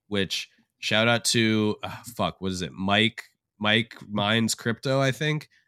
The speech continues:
The guy that just posted a video today. I don't know how he got, like,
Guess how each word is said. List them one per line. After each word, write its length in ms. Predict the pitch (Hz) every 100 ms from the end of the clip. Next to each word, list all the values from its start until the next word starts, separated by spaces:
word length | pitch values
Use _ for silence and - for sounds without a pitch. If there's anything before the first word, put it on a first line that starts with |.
| -
The 60 | 98
guy 140 | 107
that 100 | 110
just 180 | 110 110
posted 320 | 120 110 113
a 40 | 101
video 440 | 90 110 113 101
today. 540 | 95 95 87 101 92 92
I 80 | 104
don't 100 | 123
know 80 | 117
how 260 | 113 104
he 80 | 117
got, 260 | 110 107 98
like, 260 | 101 90